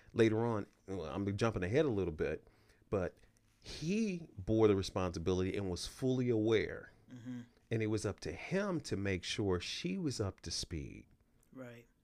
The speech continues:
Speaker 1: Not that she was stupid, but she wasn't there when he gave her the commandment.
Speaker 2: No.
Speaker 1: And the scripture doesn't tell us that God came back and, "Hey, Eve, since you weren't here, let me bring you up to speed." <laughs> It doesn't say that.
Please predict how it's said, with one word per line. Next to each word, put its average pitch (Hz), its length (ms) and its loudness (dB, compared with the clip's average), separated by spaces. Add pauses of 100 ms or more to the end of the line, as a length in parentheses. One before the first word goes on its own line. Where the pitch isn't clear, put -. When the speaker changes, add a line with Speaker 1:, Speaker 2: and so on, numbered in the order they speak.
(200)
Speaker 1:
Not 131 260 0
that 139 120 0
she 151 200 -2
was 123 140 -2
stupid, 127 520 -2
but 95 120 -2
she - 260 -6
wasn't 233 360 -2
there 277 160 -4
when 262 140 -4
he 240 100 0
gave 233 240 -4
her 233 60 -6
the 214 100 -4
commandment. 285 460 -6 (300)
Speaker 2:
No. 123 220 -14 (360)
Speaker 1:
And 117 280 0
the 110 140 2
scripture 160 440 0
doesn't 104 360 -2
tell 165 280 4
us 95 220 0
that 87 260 0 (280)
God 95 260 2
came 98 180 0
back 95 160 0
and, - 160 -4
"Hey, 120 300 0
Eve, 123 320 0
since 113 260 -2
you 120 100 -2
weren't 98 260 0
here, 120 280 4
let 98 160 0
me 95 100 0
bring 92 280 0
you 90 180 0
up 80 200 -4
to 69 60 -8
speed." 98 420 -2 (220)
<laughs> 233 80 8 (320)
It 196 920 8
doesn't 202 260 2
say 233 240 -2
that. 98 320 0